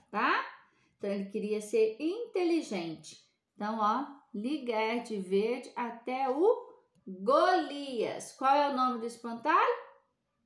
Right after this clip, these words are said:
Golias. Muito bem. Então, ele queria ser inteligente. O leão, que é o Colby, né? O nome dele é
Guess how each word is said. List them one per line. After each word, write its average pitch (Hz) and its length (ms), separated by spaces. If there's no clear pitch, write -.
Golias. 262 1800
Muito 214 380
bem. 247 360
Então, 214 120
ele 208 180
queria 220 340
ser 240 500
inteligente. 214 1700
O 494 320
leão, 226 760
que - 100
é 180 80
o 180 200
Colby, 277 800
né? 226 280
O 277 60
nome 208 260
dele 202 300
é 381 320